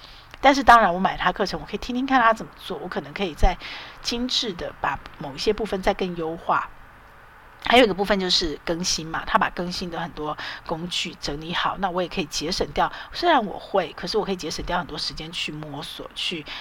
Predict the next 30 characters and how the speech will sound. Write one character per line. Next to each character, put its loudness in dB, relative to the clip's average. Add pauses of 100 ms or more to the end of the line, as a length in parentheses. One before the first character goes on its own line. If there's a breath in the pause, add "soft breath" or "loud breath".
(160 loud breath)
去 -4
理 -4
解 -4 (220)
啊。 -6 (180 loud breath)
很 -6
多 -2
工 2
具 -2
都 -4
是 -4
一 -2
直 -8
不 -10
断 2
版 0
本 -6
更 -8
新， -4
我 -6
就 -6
不 -8
用 -2
再 0
浪 0
费 -4
那 -8
时 -4
间 -6
去 -8
摸。 -8